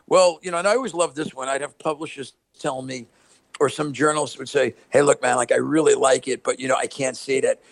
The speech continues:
We had several game reviewers, several, I don't mean one, okay, several. I, I'd give it, like, a nine, easy.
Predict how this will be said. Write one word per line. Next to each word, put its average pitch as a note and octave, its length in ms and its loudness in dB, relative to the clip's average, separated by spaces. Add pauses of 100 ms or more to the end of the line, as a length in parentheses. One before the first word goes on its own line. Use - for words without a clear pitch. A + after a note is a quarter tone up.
(180)
We D4+ 240 6
had G#3 240 4
several A3+ 680 -4
game D#3 320 -4
reviewers, A#2+ 800 -4 (180)
several, - 760 0
I F3 120 4
don't C#4 160 -6
mean A3 140 -10 (120)
one, C#3+ 300 -6 (100)
okay, B2+ 240 -10
several. - 720 -6 (320)
I, F3 160 0 (100)
I'd F3 140 -4
give E3+ 180 -8
it, D3 120 -12
like, C#3 180 -8
a C#3 40 -10
nine, C3+ 360 -8 (140)
easy. E3 320 -10